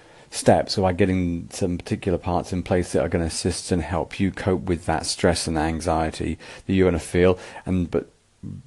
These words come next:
d-, but bring that down so that you can be present and available for your child and to show them that you are there.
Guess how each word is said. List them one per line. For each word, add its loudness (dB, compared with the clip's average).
d-, 4
but -2
bring 4
that 2
down 2
so 2
that 2
you 0
can -2
be 0
present 0
and 0
available 6
for 2
your 2
child 2
and -4
to -2
show 2
them 4
that -2
you 2
are 4
there. 4